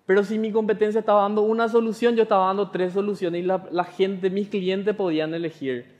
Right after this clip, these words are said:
Entonces ahí fue creciendo y de comenzar a trabajar solo, después sumamos, actualmente somos casi treinta personas trabajando. A la par, hace siete años atrás también,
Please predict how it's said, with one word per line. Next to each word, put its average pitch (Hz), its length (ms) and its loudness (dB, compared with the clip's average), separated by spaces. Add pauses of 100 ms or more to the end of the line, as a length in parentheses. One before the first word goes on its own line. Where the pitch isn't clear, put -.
(160)
Entonces 180 180 -6
ahí 202 200 4
fue 190 240 0
creciendo 170 880 -2 (460)
y 202 240 -6
de 185 320 0
comenzar 185 540 2
a 175 100 0
trabajar 180 440 4
solo, 202 520 -2 (580)
después 208 300 2
sumamos, 190 440 0
actualmente 185 560 0
somos 185 280 -6
casi 170 240 0
treinta 170 420 -2
personas 151 400 -6
trabajando. 123 720 -2 (580)
A 170 140 2
la 180 320 0
par, 180 480 6 (1160)
hace 123 240 -6
siete 190 280 -2
años 196 280 0
atrás 170 240 0
también, 185 360 -2